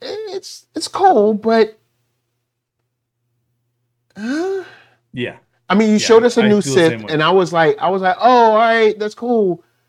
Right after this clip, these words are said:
Speaker 2: Yeah.
Speaker 1: But I wanna see, I just wanna see something new. And Ahsoka, I love Ahsoka, but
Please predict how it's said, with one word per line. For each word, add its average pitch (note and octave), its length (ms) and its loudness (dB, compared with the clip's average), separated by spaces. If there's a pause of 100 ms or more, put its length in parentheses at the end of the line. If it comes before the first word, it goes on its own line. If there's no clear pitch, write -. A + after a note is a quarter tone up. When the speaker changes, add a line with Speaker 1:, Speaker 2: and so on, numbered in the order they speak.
Speaker 2:
Yeah. F2+ 180 -16 (180)
Speaker 1:
But E3+ 560 -2
I E3 100 -8
wanna F#3 320 -8
see, F3 360 -10
I F3 60 -12
just F3+ 200 -14
wanna F#3 160 -6
see E3 260 -10
something C3 320 -10
new. C3 300 -2
And B2 280 -10
Ahsoka, F3+ 560 -8
I B2 100 -10
love D3 260 -2
Ahsoka, D#3+ 460 -6
but B2+ 280 -6